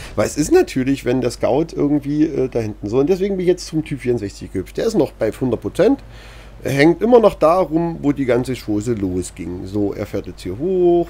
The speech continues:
er guckt, er mehrt, er macht. Er hat, glaub ich, noch nix selber gespottet. Why always heavy tank idiots? Ja, das ist manchmal so. Und er fährt wieder weg. Also er haut wieder ab, er ist wieder auf der Flucht.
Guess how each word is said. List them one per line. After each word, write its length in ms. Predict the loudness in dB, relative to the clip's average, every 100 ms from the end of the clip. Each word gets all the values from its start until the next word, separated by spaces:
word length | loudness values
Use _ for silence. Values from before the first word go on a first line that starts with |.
| -6
er 80 | -10
guckt, 480 | -4 -2 -2 -4
er 100 | -6
mehrt, 380 | -2 0 0 0
er 80 | -2
macht. 240 | -4 -4 -10 -18 -4
Er 80 | 0
hat, 80 | 2
glaub 180 | 2 2
ich, 80 | 4
noch 100 | 2
nix 260 | 0 -2
selber 300 | 0 2 0
gespottet. 800 | -4 -10 -14 -4 0 2 0 -8 -20 -20 -20 -20 -20 -20 -20 -20 -20 -20 -20 -20 -20 -20 -20 -4
Why 200 | 0 2
always 420 | 2 0 0 -2
heavy 180 | -2 -2
tank 240 | -2 -4
idiots? 520 | -6 -4 -4 -6 -12 -6
Ja, 220 | -4 -4 -8 -12
das 260 | -12 -12 -14
ist 240 | -14 -6
manchmal 300 | -4 -2 -2
so. 280 | 0 -2 -4 -10 -20 -20 -20 2
Und 300 | 4 4 0 -14 -20 -20 -20 -20 -20 -20 -20 -20 -20 -20 -20 -14
er 80 | -10
fährt 200 | -6 -2
wieder 240 | 2 2 2
weg. 240 | -2 -8 -20 -20 -20 -20 -20 -20 -16 -8
Also 140 | -6
er 140 | -4 2
haut 260 | 2 2
wieder 280 | 0 4 4
ab, 180 | 2 -2
er 120 | -4
ist 160 | -4 -4
wieder 260 | 2 4
auf 120 | 4
der 120 | -2 -4
Flucht. 440 | -4 -6 -8